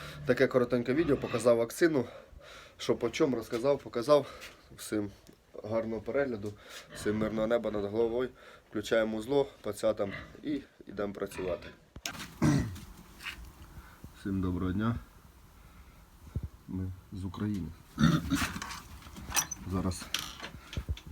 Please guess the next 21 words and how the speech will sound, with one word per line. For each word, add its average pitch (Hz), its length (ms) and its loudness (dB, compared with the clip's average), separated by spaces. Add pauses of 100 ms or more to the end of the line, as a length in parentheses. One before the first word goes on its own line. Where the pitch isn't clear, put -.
(260)
у 160 100 4
наших 127 340 2 (520)
поросят, 120 440 -2 (240)
у 104 120 -4
батьків. 143 360 2 (840)
Батя 110 340 -4
ще 110 160 -8 (180)
не 120 80 4
вправлявся. 123 680 0 (2250)
Це 117 60 4 (760)
ці 117 60 -2
наші 110 520 0 (640)
кажани, 113 440 0
що 101 220 -2
залишились 101 560 0
живі. 92 260 -4 (340)
О, 90 40 -10 (320)
насрали 98 420 -4
в 90 100 -4
угол. 131 280 -2 (920)
М, 98 500 -4